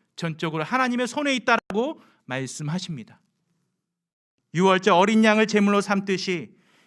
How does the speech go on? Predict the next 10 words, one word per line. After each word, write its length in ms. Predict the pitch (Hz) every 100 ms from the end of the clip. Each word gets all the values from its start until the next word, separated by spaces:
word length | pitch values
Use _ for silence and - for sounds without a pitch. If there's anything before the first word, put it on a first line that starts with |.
| _
예수 500 | 156 190 202 214 214 214
그리스도를 500 | 220 233 247 240 202
유월절 600 | 226 226 226 226 226 -
어린 400 | 151 175 233 294
양으로 600 | 269 247 240 240 294 - _ _ _
이 200 | 156 160
땅에 360 | 170 156 147 139
보내셨습니다. 880 | 139 135 131 127 - 117 107 - _ _ _ _ _ _ _ _ _ _
십자가의 500 | - - 226 202 190
제물이 680 | 185 190 185 185 214 -